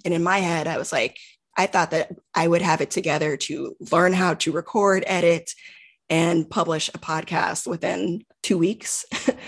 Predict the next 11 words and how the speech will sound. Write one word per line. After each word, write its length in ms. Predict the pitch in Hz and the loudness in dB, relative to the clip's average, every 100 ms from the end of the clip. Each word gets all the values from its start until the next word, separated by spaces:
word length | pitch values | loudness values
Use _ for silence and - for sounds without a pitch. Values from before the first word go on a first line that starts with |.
| - - - _ - | -12 -12 -16 _ -6
So 680 | - - 175 170 165 202 - _ | 0 2 4 4 2 -2 -8 _
yeah, 300 | - 214 - | 0 2 2
by 200 | - 175 | 2 0
February, 760 | 175 190 190 202 175 170 170 170 | 0 -2 0 2 2 2 0 -2
when 380 | 175 170 170 165 | -4 -4 -4 -4
that 160 | 180 180 | -6 -4
hadn't 300 | 180 - 170 | -4 -4 -4
been 160 | 170 | -2
done, 300 | 165 165 156 | -2 -2 -2
I 120 | 165 | -2
remember 640 | 165 170 165 165 160 156 | -2 -2 0 -2 -2 -4